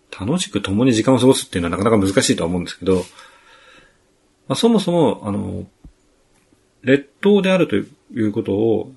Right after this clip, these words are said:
認識して、自分は下手だからとか、遠慮する形を取っている人っていうのは、劣等感コンプレックスではないと言ってるわけですね。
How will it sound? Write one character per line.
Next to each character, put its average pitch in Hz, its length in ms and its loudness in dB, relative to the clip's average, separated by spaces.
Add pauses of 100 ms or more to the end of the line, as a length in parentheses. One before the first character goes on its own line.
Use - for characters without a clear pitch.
(180)
認 180 220 2
識 180 280 -6
し - 100 -8
て、 120 280 -4 (720)
自 120 120 -4
分 107 160 0
は 107 120 0
下 90 60 -12
手 110 120 0
だ 95 100 2
か 95 100 -6
ら 143 360 2 (300)
と - 80 -16
か、 92 220 -14 (600)
遠 107 140 0
慮 98 160 0
す - 120 -14
る 104 80 -6
形 101 640 -6 (160)
を - 80 -8
取 147 120 4
っ 147 60 -14
て 110 60 0
い 92 40 0
る 82 60 -6
人 - 140 -6
っ - 20 -6
て - 120 -14
い - 20 -12
う 95 40 -8
の 120 60 -4
は、 143 200 -6 (520)
劣 - 160 -6
等 143 160 4
感 131 180 0
コ 127 100 -2
ン 123 80 -6
プ 123 100 -4
レ 117 60 0
ッ 113 40 -12
ク - 120 -12
ス - 80 -10
で 156 80 6
は 101 80 4
な 90 100 -2
い 87 40 -10
と - 100 -14 (580)
言 87 80 -12
っ - 40 -18
て 98 60 2
る 90 60 0
わ 92 60 0
け 87 80 -8
で 82 100 -12
す - 100 -18
ね。 107 200 -8